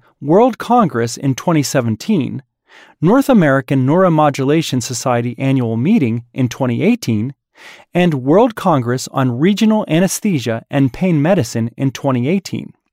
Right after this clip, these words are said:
Several different practice models for implementation exist,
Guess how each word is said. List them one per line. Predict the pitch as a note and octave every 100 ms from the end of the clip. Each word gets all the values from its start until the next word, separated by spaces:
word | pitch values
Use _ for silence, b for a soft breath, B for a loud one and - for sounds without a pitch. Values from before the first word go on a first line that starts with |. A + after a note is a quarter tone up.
| _ _ _ -
Several | - C4+ C#4+ D4
different | G3+ F#3 G#3+ A#3+ -
practice | - G3 - F3 D3+
models | E3+ C#3+ G#2+ G#2
for | - D3
implementation | D3+ D#3+ E3 C#3 C3 F#3+ G#3 - A#2
exist, | A2+ D3+ D#3+ - -